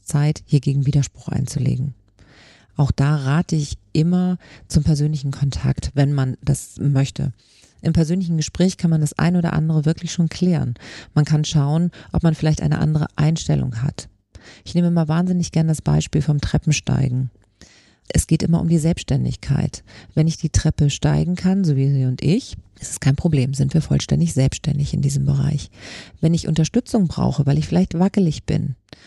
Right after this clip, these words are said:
und jemand hinter mir gehen muss, damit ich die Treppe nicht runterfall, dann bin ich überwiegend selbstständig. Wenn ich jemanden brauche, der mich unterhakt, dann bin ich überwiegend unselbstständig. Und wenn Sie Ihren Vater über die Schulter werfen müssen, weil er gar nicht mehr die Treppe hochkommt,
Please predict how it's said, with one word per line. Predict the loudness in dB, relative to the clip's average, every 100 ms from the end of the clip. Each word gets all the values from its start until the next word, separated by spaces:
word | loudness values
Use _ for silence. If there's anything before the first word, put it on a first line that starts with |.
| -8
und | 0 0
jemand | 2 0 0
hinter | 0 2 2
mir | 2 2
gehen | 0 0
muss, | 0 0
damit | 0 0
ich | -2
die | -4
Treppe | -4 0 2 2
nicht | 0 0
runterfall, | 0 2 0 0 0 2 0 -6 -20 -20 -20 -2
dann | 0 2
bin | 2
ich | 0 -2 _ 0
überwiegend | 2 2 0 -4 -8 -4
selbstständig. | 0 0 0 -4 -2 -6 -12 -20 _ _
Wenn | 0 2
ich | 2 -2
jemanden | 0 2 2 0
brauche, | 0 0 2 2
der | 2
mich | 0 -2
unterhakt, | 0 0 2 0 2 -2 -4 -10 -18 -20 _ -4
dann | 0
bin | 2
ich | 0 0
überwiegend | 0 2 0 -4 -6 _
unselbstständig. | -2 0 2 0 -2 -4 -4 -2 -6 -8 -18 -20 -20 -8
Und | -2
wenn | 2 2
Sie | 0
Ihren | -2
Vater | -2 0 0
über | 0
die | 0
Schulter | 0 0 2 2
werfen | 2 0 0
müssen, | 0 0 -2 0 2
weil | 2
er | 0
gar | 0 0
nicht | 0 0
mehr | 0
die | 0
Treppe | -2 -4 0 0
hochkommt, | 0 -4 -2 0 0 -4